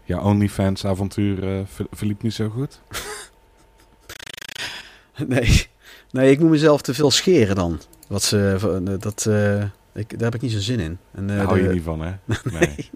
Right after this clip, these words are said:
Speaker 2: nee. Nee, en ik moet elke avond moet ik aan de gang. Jongen, jongen, jongen, dat kost zoveel lotion. Ik had er echt, ik had daar geen zin meer in, eh, Alex. Die OnlyFans.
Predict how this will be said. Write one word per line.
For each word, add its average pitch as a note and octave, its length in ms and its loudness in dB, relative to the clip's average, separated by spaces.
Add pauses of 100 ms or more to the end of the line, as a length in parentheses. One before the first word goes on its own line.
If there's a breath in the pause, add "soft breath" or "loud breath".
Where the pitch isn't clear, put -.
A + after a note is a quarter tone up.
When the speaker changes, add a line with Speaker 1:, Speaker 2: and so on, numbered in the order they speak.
Speaker 2:
nee. - 160 -10 (1200 loud breath)
Nee, G#2+ 180 0
en A2 80 2
ik A#2+ 80 2
moet C3 140 2
elke D3 420 2
avond C3 480 -2
moet C3 140 0
ik A#2+ 100 -2
aan A#2+ 160 0
de G#2 60 0
gang. A#2 420 -2
Jongen, D3+ 420 -4
jongen, B2+ 240 -4
jongen, A#2+ 180 -2
dat A2+ 80 -4
kost B2+ 200 -6
zoveel A#2+ 280 2
lotion. C3 540 -2 (480 soft breath)
Ik - 60 -16
had A2+ 140 -6
er - 80 -2
echt, - 220 -6
ik A#2+ 100 -10
had B2 100 -2
daar B2+ 100 0
geen B2+ 120 0
zin A2+ 160 2
meer G2 160 -2
in, G2 220 -2
eh, G2 180 -2
Alex. A2 440 -4 (180)
Die A2 280 -4
OnlyFans. G#2+ 640 -4